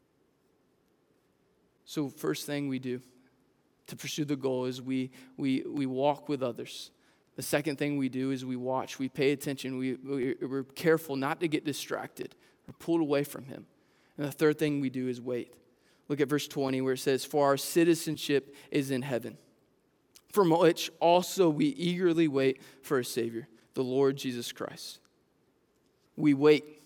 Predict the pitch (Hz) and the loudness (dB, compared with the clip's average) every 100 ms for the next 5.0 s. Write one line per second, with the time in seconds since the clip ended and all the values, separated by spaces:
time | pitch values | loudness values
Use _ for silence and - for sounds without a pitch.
0 | _ _ _ _ _ - 165 165 185 196 | _ _ _ _ _ 2 4 8 8 6
1 | 170 170 160 180 180 175 170 175 160 175 | 2 2 8 8 10 6 2 0 2 2
2 | 170 165 160 147 147 160 160 151 151 165 | 4 4 4 2 2 6 6 6 6 4
3 | 147 165 175 180 170 160 160 143 143 160 | 8 8 10 6 4 2 2 2 4 4
4 | 170 170 160 160 151 - 180 160 151 | 6 4 4 4 4 0 -2 0 0